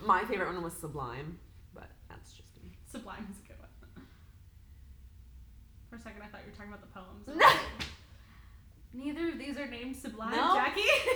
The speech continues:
Speaker 1: Okay. Um, I think that I don't know which one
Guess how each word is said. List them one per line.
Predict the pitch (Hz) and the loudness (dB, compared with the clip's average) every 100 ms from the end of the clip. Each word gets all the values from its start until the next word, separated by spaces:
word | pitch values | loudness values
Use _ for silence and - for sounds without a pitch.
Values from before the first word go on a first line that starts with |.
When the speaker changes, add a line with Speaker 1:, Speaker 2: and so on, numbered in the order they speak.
| - 427 | 2 2
Speaker 1:
Okay. | - - - 131 - - - - - - - - | 2 0 0 -4 -6 -10 -16 -20 -20 -20 -20 -2
Um, | 254 262 262 254 277 277 - - - - - - | 0 2 0 -2 -8 -12 -16 -20 -20 -20 -20 -6
I | 208 214 226 233 269 294 294 - - - - - - - | 0 2 2 0 -6 -8 -14 -16 -20 -20 -20 -20 -18 -6
think | 233 240 240 247 262 277 - - - - - - - - - - - - - - - - - - - - - - - - - - - | -4 -2 -4 -6 -12 -16 -20 -20 -20 -20 -20 -20 -20 -20 -20 -20 -20 -20 -20 -20 -20 -20 -20 -20 -20 -20 -20 -20 -20 -20 -20 -20 -20
that | - | -18
I | 85 | -16
don't | 90 - | -16 -16
know | - | -18
which | - - | -18 -18
one | - | -20